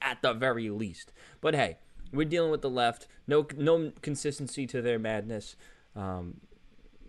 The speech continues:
the best we can do right now is make talk about it, I guess. I don't know. So the new New York governor, whatever her name's, signs a law requiring switch to zero-emission vehicles. Now, I said this from day one,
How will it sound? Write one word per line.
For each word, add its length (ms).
the 220
best 220
we 100
can 140
do 160
right 200
now 220
is 160
make 220
talk 180
about 240
it, 100
I 80
guess. 240
I 100
don't 100
know. 180
So 140
the 100
new 380
New 160
York 340
governor, 580
whatever 320
her 100
name's, 280
signs 520
a 80
law 320
requiring 640
switch 720
to 180
zero-emission 1300
vehicles. 540
Now, 160
I 60
said 240
this 180
from 240
day 240
one, 440